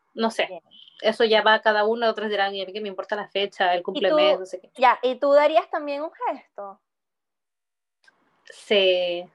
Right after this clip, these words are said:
Speaker 1: sí, soy, me gusta, tú sabes que soy muy detallista, entonces,
Speaker 2: Mm.
Speaker 1: a ver, eh, yo sí
Speaker 2: A
Speaker 1: lo
Speaker 2: ver.
Speaker 1: haría,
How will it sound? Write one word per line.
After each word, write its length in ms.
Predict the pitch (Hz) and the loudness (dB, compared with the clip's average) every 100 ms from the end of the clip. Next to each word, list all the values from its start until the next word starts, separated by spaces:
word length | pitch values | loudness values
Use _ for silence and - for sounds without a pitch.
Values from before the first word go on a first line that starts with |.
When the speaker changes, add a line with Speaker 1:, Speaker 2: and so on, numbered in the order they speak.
| _ | _
Speaker 1:
sí, 200 | 202 170 | -6 -6
soy, 420 | 165 220 220 226 _ _ | -2 -2 -2 -6 _ _
me 340 | 214 220 220 | -4 -4 -2
gusta, 460 | 220 233 269 277 269 - _ _ _ _ | -2 2 4 6 4 0 _ _ _ _
tú 100 | - | -4
sabes 200 | 220 247 | 0 -2
que 100 | 240 | -2
soy 120 | 233 | -4
muy 120 | 233 233 | -2 -2
detallista, 480 | 226 175 185 - | -2 -6 -6 -10
entonces, 720 | 175 170 185 185 190 190 180 180 220 _ | -12 -6 -8 -6 -6 -4 -4 -10 -18 _
Speaker 2:
Mm. 160 | 196 180 _ _ _ _ _ - | -20 -20 _ _ _ _ _ 2
Speaker 1:
a 120 | 208 | 4
ver, 220 | 180 175 _ _ _ _ _ _ _ | 4 2 _ _ _ _ _ _ _
eh, 720 | 208 208 202 196 190 190 185 185 | -8 -6 -6 -6 -6 -6 -6 -4
yo 100 | 226 | -6
sí 120 | 233 | 0
Speaker 2:
A 40 | 269 | 4
Speaker 1:
lo 60 | |
Speaker 2:
ver. 40 | 262 | 6
Speaker 1:
haría, 520 | 240 208 185 226 302 | 4 -4 -6 -8 -10